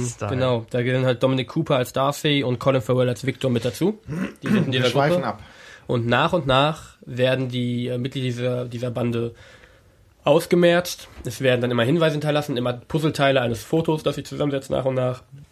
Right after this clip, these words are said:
Speaker 1: Und, ähm, es geht jetzt halt darum, ähm, dass Alphonse herausfinden möchte, wer seine Gruppe da dezimiert. Dann direkt am Anfang der Twist, Colin Farrell ist dieser Mann, der die Gruppe dezimiert.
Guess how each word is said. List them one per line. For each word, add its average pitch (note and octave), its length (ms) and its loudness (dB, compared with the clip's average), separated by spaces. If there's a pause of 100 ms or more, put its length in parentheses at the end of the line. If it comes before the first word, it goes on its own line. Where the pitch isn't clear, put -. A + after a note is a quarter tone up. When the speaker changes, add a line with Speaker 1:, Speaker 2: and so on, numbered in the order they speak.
(260)
Speaker 1:
Und, C3+ 380 0
ähm, A#2+ 360 2 (640)
es D#3+ 120 -8
geht C3 120 0
jetzt C3 120 0
halt C3 140 6
darum, C3 300 2 (600)
ähm, B2 560 4
dass A#2 440 2
Alphonse C3 480 2
herausfinden B2+ 360 -4
möchte, B2 340 -4
wer B2 160 4
seine B2 220 2
Gruppe B2+ 220 -4
da A2 120 -4
dezimiert. G#2+ 580 -6 (1700)
Dann C3+ 200 4
direkt C#3 240 2
am C#3 100 0
Anfang C#3 200 0
der A2+ 100 0
Twist, F3 260 -2
Colin D3+ 260 2
Farrell C3+ 360 4
ist C#3 300 -6
dieser C#3+ 240 2
Mann, A#2+ 320 0
der A#2+ 160 -2
die C3+ 100 -6
Gruppe A2+ 260 -4
dezimiert. A2+ 600 -4